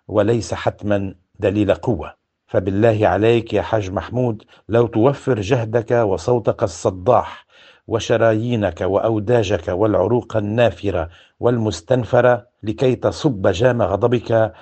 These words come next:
على العدو الصهيوني الغادر. ففي لبنان لم يثبت وجود من يستحق التهمة بالعمالة والخيانة والتصهين أكثر من أولئك الذين وشوا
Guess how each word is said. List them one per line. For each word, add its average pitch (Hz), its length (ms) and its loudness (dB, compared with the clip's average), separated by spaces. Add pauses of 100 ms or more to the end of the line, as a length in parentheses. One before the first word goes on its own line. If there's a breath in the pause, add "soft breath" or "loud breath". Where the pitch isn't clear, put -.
(200 loud breath)
على 131 220 2
العدو 101 500 0
الصهيوني 95 800 -6 (300 soft breath)
الغادر. 90 580 -2 (220)
ففي 113 280 -4
لبنان 107 580 0 (200)
لم 135 300 2
يثبت 104 540 -2
وجود 107 380 -2
من 110 240 0
يستحق 117 600 -4
التهمة 104 600 -4 (320 soft breath)
بالعمالة 113 640 2
والخيانة 113 640 0
والتصهين 110 800 -2 (220 soft breath)
أكثر 127 440 2
من 113 200 -4
أولئك 101 500 -2
الذين 104 480 -2
وشوا 113 520 2